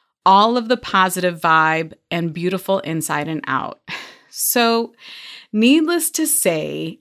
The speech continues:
I was a little blown away by this email and so, so grateful for this group member's words because she's also a lab member.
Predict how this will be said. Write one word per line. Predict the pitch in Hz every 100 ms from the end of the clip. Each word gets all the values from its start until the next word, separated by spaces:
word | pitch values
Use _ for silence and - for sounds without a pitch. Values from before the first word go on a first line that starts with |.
| -
I | 190
was | 196 196
a |
little | 196 226 285
blown | 269 262
away | 269 220 175 165 160 160 -
by | 175 175
this | 170 165 -
email | 160 156 151 156 147 -
and | 185
so, | - - 233 269 269
so | 269 214 202 202 202 190
grateful | - 160 - - 135 139 120 - - - _
for | -
this | 196 202 -
group | - 196 -
member's | 175 165 160 156
words | 160 160 143 -
because | 196 208
she's | 208 202
also | - 190 196 - 220 220
a | - 170
lab | 160 165 160
member. | 151 139 127 123 95 -